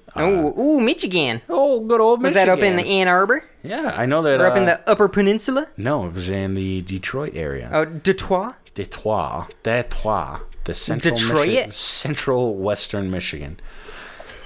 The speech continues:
Speaker 2: <laughs> Um,
Speaker 1: You mean a fucking ghost town? Or was this in the past?
Speaker 2: It was in the past.
Speaker 1: Oh, okay.
Speaker 2: Yeah. Slightly. It, it was probably a ghost town. However, there was a guy that murdered,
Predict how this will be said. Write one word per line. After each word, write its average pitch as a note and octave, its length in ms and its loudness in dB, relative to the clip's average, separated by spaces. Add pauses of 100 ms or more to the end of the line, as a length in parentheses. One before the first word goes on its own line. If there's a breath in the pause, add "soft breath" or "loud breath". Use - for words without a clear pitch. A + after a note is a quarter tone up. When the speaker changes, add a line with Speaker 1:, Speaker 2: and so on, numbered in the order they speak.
Speaker 2:
<laughs> - 800 -4
Um, C3 200 2
Speaker 1:
You F3 60 2
mean F#3+ 160 4
a D#3 80 2
fucking F3 500 -2
ghost C#3 380 0
town? G3+ 440 -2 (200 loud breath)
Or E3+ 160 4
was E3 160 2
this F3 160 0
in C#3+ 60 -4
the A#2+ 60 -8
past? - 360 -8 (300)
Speaker 2:
It B2 40 0
was G2+ 120 -2
in C#2 80 -10
the - 60 -20
past. - 360 -20
Speaker 1:
Oh, C#3 80 -2 (160)
okay. - 40 -20 (180)
Speaker 2:
Yeah. - 160 -20 (640)
Slightly. - 460 -6 (140)
It, B2+ 140 0
it G#2+ 220 -2
was F#2+ 140 -2
probably D#2 320 -6
a C#2 100 -12
ghost - 200 -12
town. - 160 -16 (1000 loud breath)
However, B2 600 -2 (1400 soft breath)
there A#2+ 120 2
was A#2 160 0
a G#2+ 40 -6
guy B2+ 360 0
that G#2 300 -4
murdered, F#2+ 1040 -2